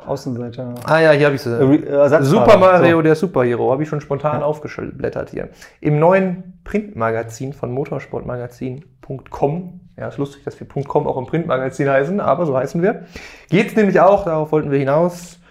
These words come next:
Speaker 2: Ich hatte mir eben die Zahlen noch gemerkt hier, genau, um Ferrari und zwar Maranello under construction. Oh, Wege aus der Ferrari-Krise hat sich, äh,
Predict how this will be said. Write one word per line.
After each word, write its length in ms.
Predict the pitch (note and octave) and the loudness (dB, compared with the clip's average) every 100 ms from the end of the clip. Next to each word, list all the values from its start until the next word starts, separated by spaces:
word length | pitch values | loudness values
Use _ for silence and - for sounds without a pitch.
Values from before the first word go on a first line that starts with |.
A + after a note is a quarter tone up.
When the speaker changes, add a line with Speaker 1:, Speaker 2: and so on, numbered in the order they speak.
| - _ | -20 _
Speaker 2:
Ich 60 | |
hatte 120 | C#3+ C#3 | -4 -2
mir 100 | B2 | 0
eben 160 | C#3 | 0
die 80 | B2 | -2
Zahlen 280 | - C3+ A#2 | -2 -2 -2
noch 120 | A#2 | -6
gemerkt 320 | A2 A2 A2 | -6 -4 -4
hier, 200 | A2 A2 | -2 -2
genau, 340 | A2 A#2 A#2 A2 | 0 0 2 2
um 200 | D#3+ E3 | 2 0
Ferrari 1080 | E3 D3 B2+ A2+ B2+ D#3 E3+ F3 F3 F3 - - - - - - _ _ | 0 2 4 4 4 4 4 2 0 -4 -12 -18 -20 -20 -20 -20 _ _
und 220 | - C#3+ | -2 -2
zwar 180 | - C#3 | 2 2
Maranello 760 | B2 C#3+ D#3 C#3+ C#3 D3 C#3 - | 4 2 2 0 -2 -2 -2 -4
under 240 | C3 C#3 C3 | -8 -6 -6
construction. 1040 | A#2+ A#2+ - - - - - G3+ G3+ - _ _ _ _ _ _ _ | -8 -10 -6 -6 -6 -8 -4 -2 -4 -12 _ _ _ _ _ _ _
Oh, 220 | - - - - - - | -4 -4 -4 -12 -20 -18
Wege 580 | A#2 B2+ D#3+ C#3 C#3+ C#3+ - | -2 2 2 2 0 0 0
aus 300 | B2 B2+ - | 2 2 0
der 100 | B2 | 0
Ferrari-Krise 880 | B2 A2+ B2 B2+ B2 - B2+ A#2+ | 2 4 6 4 -2 -6 -4 0
hat 140 | A#2 A2+ | 0 0
sich, 320 | A2+ A2 - | -6 -12 -8
äh, 360 | - A2 A2 | 0 4 4